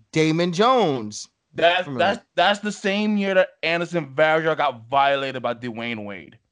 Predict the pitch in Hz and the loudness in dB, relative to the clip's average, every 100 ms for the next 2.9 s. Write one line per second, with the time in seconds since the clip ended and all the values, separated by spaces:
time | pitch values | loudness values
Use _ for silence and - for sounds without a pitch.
0 | - 170 170 160 151 135 113 107 95 - | -2 0 0 -2 -2 -6 -6 -8 -12 -12
1 | 127 160 151 110 110 123 135 147 - - | -12 -2 -2 -2 -6 -8 -4 -4 -6 -14
2 | 131 127 120 - 113 82 85 92 107 | -12 -14 -16 -16 -16 -14 -14 -14 -14